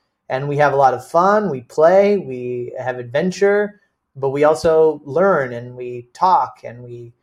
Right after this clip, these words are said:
um, are real. And often,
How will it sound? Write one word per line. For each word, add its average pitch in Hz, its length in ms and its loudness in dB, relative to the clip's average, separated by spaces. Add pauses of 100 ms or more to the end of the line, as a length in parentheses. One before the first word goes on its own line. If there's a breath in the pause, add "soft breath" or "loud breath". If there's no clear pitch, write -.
(360)
um, 120 520 -6
are 143 140 -2
real. 131 500 -2 (300)
And 135 120 -6
often, 196 540 -2